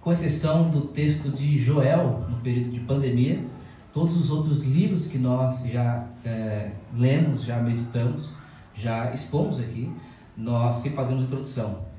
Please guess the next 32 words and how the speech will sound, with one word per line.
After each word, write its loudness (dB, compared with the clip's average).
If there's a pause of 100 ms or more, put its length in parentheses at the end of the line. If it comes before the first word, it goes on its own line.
E -6
só -4
pra -4
recapitular 0
com -2
os 2
irmãos, 0 (220)
com -4
os 0
irmãos, 0
nós 2
já, 0 (220)
ah, 4 (180)
lemos 6
bastante 2
aqui. -4 (140)
Nós 0
já -2
expomos -2
todos 0
o 2
livro, 0
o -4
livro -2
de -4
Joel, 0 (640)
Obadias, 2 (400)
ah, 2
Ageu, 2 (500)
ah, 0 (600)
segunda 0
Pedro, 2